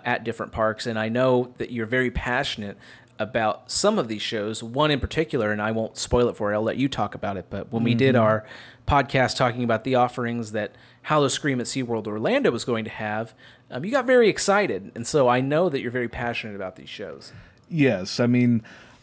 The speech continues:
Speaker 2: when you think of the seasonal events that are done at Busch Gardens Williamsburg in particular,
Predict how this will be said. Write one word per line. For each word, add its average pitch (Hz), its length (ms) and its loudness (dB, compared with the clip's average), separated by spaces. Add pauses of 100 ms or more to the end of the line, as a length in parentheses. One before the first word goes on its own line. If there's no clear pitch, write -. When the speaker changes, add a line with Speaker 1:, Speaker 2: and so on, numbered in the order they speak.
(100)
Speaker 2:
when 147 280 4
you 202 120 6
think 160 360 0
of 123 400 6
the 117 260 6
seasonal 170 600 4
events 117 480 2
that 113 200 2
are 110 100 2
done 123 320 2
at 113 140 -2
Busch 127 220 2
Gardens 123 440 2
Williamsburg 120 840 2
in 147 200 2
particular, 123 840 0